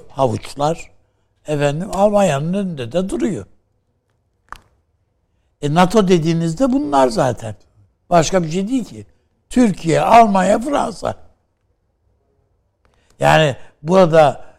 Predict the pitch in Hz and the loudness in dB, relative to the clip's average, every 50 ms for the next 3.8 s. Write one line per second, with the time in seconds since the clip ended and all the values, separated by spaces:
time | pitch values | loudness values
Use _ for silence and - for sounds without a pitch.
0 | _ _ _ - 131 156 180 185 202 196 196 196 180 - - - 185 170 165 156 | _ _ _ -8 -2 0 2 4 4 4 4 2 -2 -4 -2 0 0 0 0 0
1 | 151 170 160 156 156 139 147 170 160 156 156 156 147 - - - - - - _ | 0 -2 -2 -2 -4 -2 0 0 0 2 0 -2 -2 -2 -8 -14 -16 -16 -20 _
2 | _ _ _ _ - 160 156 143 131 131 135 139 143 156 156 147 120 113 101 - | _ _ _ _ -10 -6 -2 -2 -2 -4 -4 -8 -6 -4 -4 -4 -4 -6 -12 -10
3 | - 202 233 247 349 320 - - - 139 120 - - - - | -10 -10 -4 2 2 2 2 0 -6 -8 -8 -8 -8 -10 -14